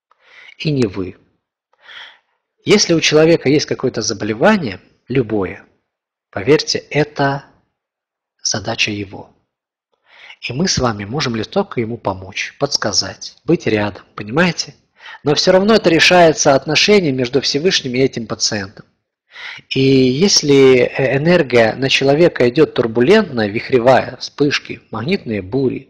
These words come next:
да? Вы знаете, турбулентные войны. Или «ах ты какая», негатив.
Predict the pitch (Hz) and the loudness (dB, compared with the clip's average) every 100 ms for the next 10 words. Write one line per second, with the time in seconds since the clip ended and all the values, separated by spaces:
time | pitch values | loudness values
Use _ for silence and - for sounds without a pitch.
0 | - 156 214 - _ - - - - 110 | -4 -2 -2 -4 _ -18 -18 -18 -8 -6
1 | 113 135 120 - - 120 117 131 123 - | 0 4 4 2 -2 -2 2 4 4 2
2 | 110 95 95 180 175 - 170 156 - 131 | -6 -6 -6 -2 0 2 2 2 0 -2
3 | 135 - 143 120 104 110 110 113 - 117 | 0 2 4 4 4 -2 0 0 0 -4
4 | 92 | -6